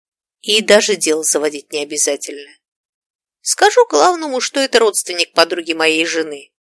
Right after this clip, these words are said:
что мальчишка как уехал, так и с концами, и она переживает. И она по-свойски попросила мою жену, чтобы она попросила меня. Через нас много таких дел проходит без официального расследования и документации.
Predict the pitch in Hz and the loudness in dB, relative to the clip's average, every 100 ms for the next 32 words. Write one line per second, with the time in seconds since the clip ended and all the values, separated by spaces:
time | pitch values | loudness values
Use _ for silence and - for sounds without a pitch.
0 | _ _ _ - - 233 247 - 294 - | _ _ _ -12 0 4 4 2 0 2
1 | 277 - 269 294 294 320 185 - 233 160 | 2 2 -2 0 0 0 -2 0 -2 -2
2 | - 156 156 - 147 151 151 165 220 214 | -2 -2 0 2 2 2 2 2 2 -2
3 | 160 156 156 143 139 135 - _ _ _ | -4 -2 -6 -6 -8 -14 -20 _ _ _
4 | _ _ - - 392 453 226 226 - 262 | _ _ -4 2 4 4 4 4 2 0
5 | 262 - - 226 226 254 - 359 226 190 | -2 -2 -4 0 2 2 2 0 0 -2
6 | 180 190 226 277 - 196 196 262 294 - | 0 -2 -2 -6 -4 2 2 2 -2 0
7 | 165 - 208 185 156 147 139 _ _ _ | 2 2 0 -4 -8 -12 -16 _ _ _
8 | _ _ _ _ _ - 381 330 269 294 | _ _ _ _ _ -4 0 0 2 0
9 | 269 277 339 330 214 175 160 156 160 160 | 0 -2 -2 0 2 2 0 -2 -2 -2
10 | 151 156 165 - 160 156 170 185 185 196 | 0 0 0 0 -4 -4 -4 -2 -2 -2
11 | - 190 180 180 185 190 - 247 247 165 | 2 2 4 4 4 4 0 0 -2 -2
12 | 165 170 170 - 175 170 160 143 - - | -4 -2 -2 -2 -4 -4 0 -2 0 -4
13 | 143 - | -4 -12